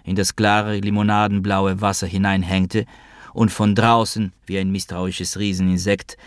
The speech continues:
das bauhaushaft elegante, bescheiden unbescheidene Villale langsam zu scannen begann, dachte er verzweifelt,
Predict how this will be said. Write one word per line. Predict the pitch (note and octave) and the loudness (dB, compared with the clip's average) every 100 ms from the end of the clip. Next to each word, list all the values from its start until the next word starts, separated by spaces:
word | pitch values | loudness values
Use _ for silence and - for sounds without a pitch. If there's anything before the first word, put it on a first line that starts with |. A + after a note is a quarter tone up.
| - - _ _ | -20 -20 _ _
das | G#2+ F#2 | -2 2
bauhaushaft | A2+ G#2+ G#2 G2+ - G2 F#2 G2 | 4 4 2 -4 -2 -4 -4 -4
elegante, | F#2+ F#2 G2+ G#2 F#2 G2+ G2 | -4 -4 -2 -2 -2 -4 -4
bescheiden | F#2+ - G#2 G2 G2 | -4 -2 0 0 0
unbescheidene | E2+ G2 F#2 - F#2+ F#2+ F#2 F#2 - - - | 0 0 0 0 0 2 2 2 -4 -16 -14
Villale | F2 G#2 G2 F#2 F2+ | -2 2 4 2 2
langsam | F#2 G#2 G2+ F2+ F2+ F#2 | 2 2 2 0 -2 -2
zu | F2 | -4
scannen | - G#2+ F#2 F2 | -4 0 0 0
begann, | E2 C#2 D2 G2+ - _ _ _ | -4 -6 -4 -6 -8 _ _ _
dachte | - A2+ A2+ A2 | 0 0 2 0
er | F#2+ | 0
verzweifelt, | F#2+ - A2+ G#2+ G2+ G#2+ | -4 0 2 2 0 -4